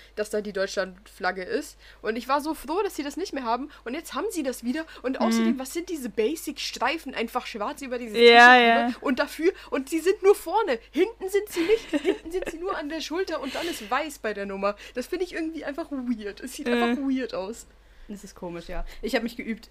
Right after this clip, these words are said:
Speaker 3: äh, geirrt. Ach Mann, ey. Ich hab mich
Speaker 1: Geübt.
Speaker 3: geirrt, <laughs> wollte ich sagen.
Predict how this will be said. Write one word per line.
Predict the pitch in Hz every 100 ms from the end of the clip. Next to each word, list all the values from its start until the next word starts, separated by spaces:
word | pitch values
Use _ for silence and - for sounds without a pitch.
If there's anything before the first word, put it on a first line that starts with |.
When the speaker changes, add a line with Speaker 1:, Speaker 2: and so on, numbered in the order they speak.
| -
Speaker 3:
äh, | 156 -
geirrt. | 196 190 170 170 - -
Ach | 240 220
Mann, | 185 170 175
ey. | 175 160 160 165 - - -
Ich | -
hab | 208
mich | 202
Speaker 1:
Geübt. | 220 180
Speaker 3:
geirrt, | 185 214
<laughs> | 302 285 269 240
wollte | 208 208
ich | 302
sagen. | 208 202 196